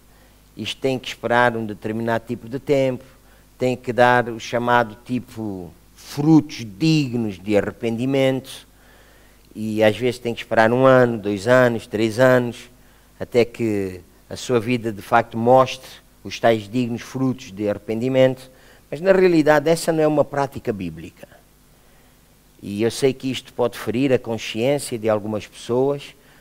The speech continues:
pode ferir a consciência de alguns líderes cristãos. Eu quero dizer-vos que já fiz isso no passado, quase que determinava determinado X de tempo para que as pessoas fossem batizadas, mas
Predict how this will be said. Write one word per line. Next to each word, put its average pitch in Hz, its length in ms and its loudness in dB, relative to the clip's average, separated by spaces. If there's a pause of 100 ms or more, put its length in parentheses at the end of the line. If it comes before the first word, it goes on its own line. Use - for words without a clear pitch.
(160)
pode 120 200 0
ferir 127 340 -4
a 110 40 2
consciência 120 720 -6
de 113 100 -4
alguns 107 320 -2
líderes 110 400 -6
cristãos. 101 840 -6 (420)
Eu 92 80 -8
quero 113 240 4
dizer-vos 110 500 0
que - 140 -16
já 104 100 0
fiz 95 280 -8
isso 120 300 -10
no 107 100 -8
passado, 113 500 -6 (960)
quase 117 240 0
que 117 100 -10
determinava 104 800 0
determinado 104 640 -4
X 110 260 -10
de 101 120 -6
tempo 120 340 -2
para 95 300 -8 (100)
que 110 120 -8
as 101 80 -8
pessoas 113 240 -8
fossem 110 360 -10
batizadas, 113 800 -4 (400)
mas 120 500 4